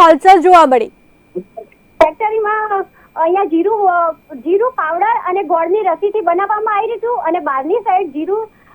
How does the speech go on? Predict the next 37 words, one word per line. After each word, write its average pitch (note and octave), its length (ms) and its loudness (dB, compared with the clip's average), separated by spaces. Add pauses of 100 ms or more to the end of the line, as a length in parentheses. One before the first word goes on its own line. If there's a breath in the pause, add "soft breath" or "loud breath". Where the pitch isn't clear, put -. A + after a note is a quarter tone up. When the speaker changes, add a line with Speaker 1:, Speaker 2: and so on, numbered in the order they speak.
Speaker 2:
અ, D#4+ 240 0
સૂકવેલું G4+ 580 -4
હતું, G4 240 -4 (420)
ગાડી D#4 200 -4
નંબર. A#3 260 -12 (760)
અને E4+ 140 -4
અત્યારે A4+ 580 -6
તેને, F#4 360 -6
એને G4+ 100 -2
અહીંયાથી G#4+ 460 -4
ઉઠાવવાની G#4+ 600 -4
કામગીરી F#4+ 400 -6
ચાલુ F#4+ 320 -6
થઈ F#4+ 240 -4
ગઈ G4+ 200 -2
છે, G4+ 200 -4
જ્યાં E4+ 240 -4
સુધી F#4+ 160 -6
પોલીસ F4+ 360 -2
પહોંચી E4 300 -2
નથી. G4 240 -2
મીડિયાના, F#4+ 560 -4 (420)
અ, D#4 260 -2
માધ્યમથી E4+ 600 -2
અહીંયા, G#4 380 -2 (180)
અ, D#4 120 0
ઉજાગર F#4+ 460 -4
કરવામાં F#4 380 -2
આવ્યું, G4 140 -6
પણ F#4 140 -4
આ F4 120 -6
લોકો G#4+ 180 -4
અહીંયાથી G4+ 320 -4
માલ E4 240 -2
ઉઠાઈ F#4+ 340 -6
રહ્યા F#4 140 -2
છે F4+ 200 -4